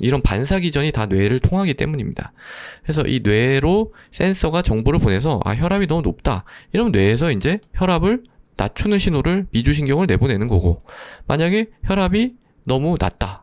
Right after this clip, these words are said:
그러면 이제 교감신경을 내보내는 거고, 뭐 이런 식으로 이제 작동을 해서, 어, 만약에 혈압이 올라가면 이 센서가 그만 작동을 하고, 뭐 이제 이런 식으로 이, 이게 이제 음성 되먹임이라고 하는데요. 음성 되먹임, 영어로는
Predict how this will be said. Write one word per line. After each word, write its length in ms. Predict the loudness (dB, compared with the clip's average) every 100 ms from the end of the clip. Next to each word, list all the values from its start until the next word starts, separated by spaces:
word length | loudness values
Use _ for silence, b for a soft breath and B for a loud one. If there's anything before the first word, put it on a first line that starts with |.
| _
그러면 280 | -2 0 0
이제 140 | 0
교감신경을 800 | 2 2 2 0 0 0 0 0 -4 B B B B 0
내보내는 420 | 2 4 2 0
거고, 360 | -4 -6 -10 -14 _ -2
뭐 80 |
이런 220 | 2 2 2
식으로 240 | 2 2
이제 260 | 2 -2 -4 B B -4
작동을 420 | -2 0 0 2
해서, 300 | 2 0 -2 -8 _ B B B B
어, 160 | 0 2
만약에 320 | 2 2 0
혈압이 240 | 2 2
올라가면 460 | 2 2 2 0 0
이 100 | -2
센서가 580 | -2 -2 -2 -2 -2 -4 _
그만 240 | -2 0
작동을 380 | -2 -2 -2 0
하고, 320 | -2 -2 -4 0
뭐 140 | -2
이제 160 | 0 0
이런 200 | 2 2
식으로 500 | 0 0 0 0 -4 B B B
이, 260 | 0 0 0
이게 160 | 0 0
이제 140 | 2
음성 480 | 2 2 2 2 2
되먹임이라고 800 | 0 0 0 0 0 0 0 -2
하는데요. 440 | -2 -2 -2 -2 -2
음성 640 | -2 -2 -2 0 0 -2 -6 B B B B -2
되먹임, 640 | 0 2 0 0 -2 -4 -14 _ _ _ _ B B B _
영어로는 540 | 0 2 2 0 0